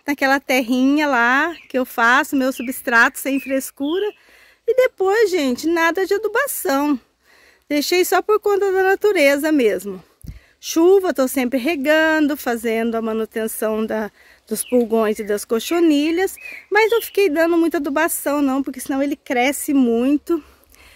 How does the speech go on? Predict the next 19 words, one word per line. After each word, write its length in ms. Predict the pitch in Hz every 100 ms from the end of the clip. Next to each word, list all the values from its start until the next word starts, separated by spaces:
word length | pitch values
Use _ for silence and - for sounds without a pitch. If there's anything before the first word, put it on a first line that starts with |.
| _ _ -
E 100 | 359
aí 280 | 403 359 302
ele 160 | 302
não 140 | 320 370
fica 380 | - 277 254 302
assim 520 | - - 247 277 269 _ _ _ _ _ _ _ _ -
tão 380 | 294 302 349 381
compacto, 840 | - 381 403 - - - - 233
né? 300 | 240 311 311 - _
Então, 340 | - 262 320 330
excesso 680 | 285 - - 254 302 330 294
de 120 | 311
nitrogênio 960 | 302 277 311 320 254 254 240 247 269
na 160 | 285 294
planta 720 | - 277 262 247 254 262 349 - - - -
deixa 540 | 294 277 269 262 311 -
a 120 | 302
planta 460 | - 277 247 247 269
fraca. 800 | - - 339 269 - - 214